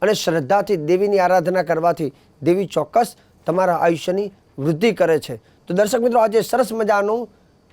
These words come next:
પહેલો નવરાત્રિનો પ્રથમ દિવસ અને એમાં દેવીનું પૂજન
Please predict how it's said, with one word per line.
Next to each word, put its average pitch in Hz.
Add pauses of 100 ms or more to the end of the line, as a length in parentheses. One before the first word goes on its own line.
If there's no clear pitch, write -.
(120)
પહેલો 208
નવરાત્રિનો 208
પ્રથમ 247
દિવસ 254 (140)
અને 196
એમાં 208
દેવીનું 214 (300)
પૂજન 233